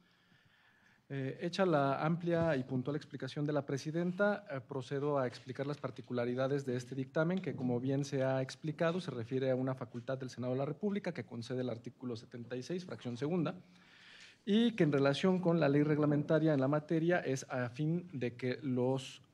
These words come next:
nombramientos de ascenso de los militares de grado superior tengan efectos en la fecha veinte de noviembre de este año.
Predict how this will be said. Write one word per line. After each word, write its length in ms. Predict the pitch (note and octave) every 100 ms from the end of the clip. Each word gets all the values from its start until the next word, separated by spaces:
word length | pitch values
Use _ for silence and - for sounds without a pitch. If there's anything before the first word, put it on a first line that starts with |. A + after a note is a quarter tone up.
| _ -
nombramientos 760 | C#3+ D#3+ D#3+ D#3+ D3+ C#3 C#3
de 80 | B2
ascenso 520 | A2+ D3 C#3 C#3 C#3
de 100 | B2+
los 220 | A2 A2
militares 520 | B2+ C3 B2+ C3 B2+ A2
de 120 | G#2+
grado 400 | A2+ A#2+ B2 - - -
superior 640 | - E3+ E3+ F3+ F3 E3 F3
tengan 320 | D3+ C3+ C3+
efectos 560 | A#2+ C#3 - D3+ D3+ - -
en 160 | B2+ A#2
la 100 | A2+
fecha 340 | B2 A#2 C#3
veinte 460 | C3 C3 B2+ A#2 A#2
de 100 | A2+
noviembre 500 | A2 B2 C3 C3 B2
de 120 | G#2+
este 240 | G#2+ C3+
año. 240 | D3+ D#3+